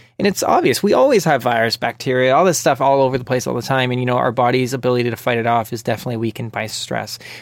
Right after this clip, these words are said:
We all know this. So let's keep those stress levels down. If you haven't checked out our self-care episode,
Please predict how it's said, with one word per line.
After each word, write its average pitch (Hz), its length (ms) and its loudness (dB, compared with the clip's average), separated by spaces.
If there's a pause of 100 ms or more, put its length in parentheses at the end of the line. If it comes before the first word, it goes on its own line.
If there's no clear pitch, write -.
We 135 100 -2
all 117 140 2
know 110 140 0
this. 107 240 -4
So 127 480 0
let's 127 200 -8
keep - 160 -12
those 165 120 -2
stress 143 320 -2
levels 127 240 -2
down. 120 400 0
If - 160 -8
you 147 80 -2
haven't 160 160 0
checked 147 300 -4
out 131 220 2
our 120 280 0
self-care 123 600 -2
episode, 117 580 -4